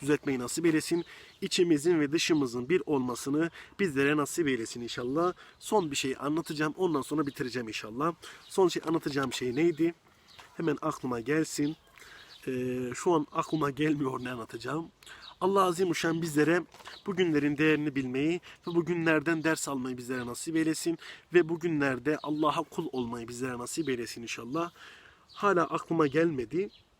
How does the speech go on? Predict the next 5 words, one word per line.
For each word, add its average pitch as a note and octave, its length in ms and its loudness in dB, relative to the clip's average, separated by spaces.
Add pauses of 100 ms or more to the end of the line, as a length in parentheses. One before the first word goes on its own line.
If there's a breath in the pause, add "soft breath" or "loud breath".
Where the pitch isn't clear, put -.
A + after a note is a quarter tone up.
(1300)
Allahümme B2+ 400 -4
salli B2+ 280 -6
ala A#2 280 -10
seyyidina B2+ 420 -6
Muhammed. A#2+ 320 -10